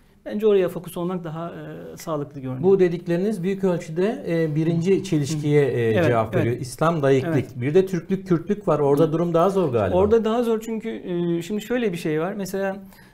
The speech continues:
Speaker 1: ee, şimdi Dersim, <laughs> e, tartışmaları örneğine bakalım şimdi. E, oradaki insanlar tarihsel olarak Dersim diyorlar, Tunceli demiyorlar, değil mi?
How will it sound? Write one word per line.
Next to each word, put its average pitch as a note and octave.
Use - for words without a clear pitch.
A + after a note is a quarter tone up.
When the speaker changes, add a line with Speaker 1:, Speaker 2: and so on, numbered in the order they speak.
Speaker 1:
ee, E3
şimdi G3
Dersim, G#3
<laughs> -
e, C#3+
tartışmaları D#3
örneğine C#3
bakalım B2+
şimdi. D3
E, -
oradaki F#3+
insanlar F3+
tarihsel G3
olarak F#3
Dersim D#3+
diyorlar, A#2+
Tunceli E3
demiyorlar, C3
değil -
mi? -